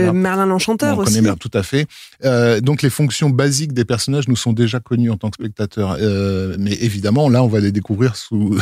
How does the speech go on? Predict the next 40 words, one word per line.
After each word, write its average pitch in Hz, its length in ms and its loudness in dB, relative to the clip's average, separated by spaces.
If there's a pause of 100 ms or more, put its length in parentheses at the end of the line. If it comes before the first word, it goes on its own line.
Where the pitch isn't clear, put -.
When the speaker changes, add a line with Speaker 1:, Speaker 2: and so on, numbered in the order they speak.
Speaker 1:
<laughs> 165 120 -2
sous, 113 440 -2
sous 143 220 -2
le 135 80 4
vernis. 127 520 2
Euh, 107 200 4
enfin, 98 280 -4
on, 110 80 -2
on 107 140 0
va, 107 140 2
on 101 40 0
va 107 100 0
retirer 143 420 0
le, 127 180 4
le 110 140 4
vernis 123 320 2
de 120 40 2
la 110 80 4
légende 120 420 -2 (300)
pour 135 100 2
nous 123 80 4
faire 107 180 -2
apparaître 117 460 -2
crûment 120 340 2
les, 107 240 2
les, 101 200 -2
les, 101 160 0
les 107 280 2
humains, 123 340 4
euh, 98 140 0
qu'il - 160 -2
y - 20 2
a, 92 60 0
qu'il 95 180 -8
y 92 60 -2
a, 92 80 -4
qu'il - 100 -8
y 101 40 0
a - 20 -4
derrière. 117 400 0